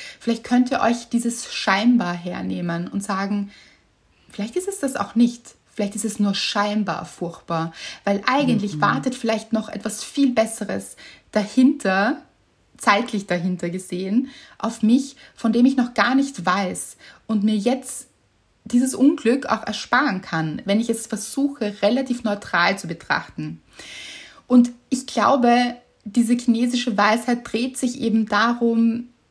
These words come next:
Speaker 1: die Dinge nicht allzu stark zu bewerten und eher neutral darauf zu reagieren. Was ich mich schon kurz gefragt habe, ist, kann sich der Bauer auch freuen?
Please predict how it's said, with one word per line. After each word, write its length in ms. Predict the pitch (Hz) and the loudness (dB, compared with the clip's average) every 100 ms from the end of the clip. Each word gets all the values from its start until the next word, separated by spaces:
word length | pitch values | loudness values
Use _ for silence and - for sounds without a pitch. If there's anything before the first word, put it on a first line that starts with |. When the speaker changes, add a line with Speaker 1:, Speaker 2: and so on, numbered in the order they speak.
| _ | _
Speaker 1:
die 180 | 220 - | -10 -4
Dinge 280 | 247 247 254 | 4 6 10
nicht 480 | 240 254 - - - _ - | 8 8 2 -12 -16 _ -4
allzu 340 | 220 240 247 | -2 -2 -2
stark 360 | 240 - 226 - | -4 -2 -4 -4
zu 100 | 202 | -4
bewerten 840 | 214 190 196 196 202 220 220 262 - _ _ _ _ _ _ _ _ | -4 -2 0 -2 -2 -2 2 2 0 _ _ _ _ _ _ _ _
und 420 | 240 233 240 - 226 | 2 4 4 2 2
eher 160 | 254 | 6
neutral 960 | 247 220 208 - 208 202 165 285 - - - | 6 6 2 -4 0 2 2 2 -2 -6 -10
darauf 360 | 196 196 196 | -4 0 0
zu 120 | - 202 | 0 -4
reagieren. 600 | 202 190 190 190 185 - - - | -2 -2 -2 -2 0 -2 -10 -4
Was 180 | 240 | -2
ich 120 | - 269 | 0 2
mich 160 | 277 | 2
schon 220 | - 294 | 4 2
kurz 260 | 339 262 254 | 4 0 0
gefragt 540 | - - - - - | -8 -2 0 -2 -4
habe, 180 | 208 208 | -6 -4
ist, 260 | - 254 277 - - - _ | -2 -2 -4 -10 -20 -20 _
kann 300 | - 233 220 | 0 4 4
sich 220 | 202 240 | 4 2
der 120 | 294 | 2
Bauer 400 | 285 196 180 190 | 4 4 4 4
auch 100 | 277 | 0
freuen? 800 | - - - 170 156 160 202 - | -4 -8 0 2 2 0 0 -2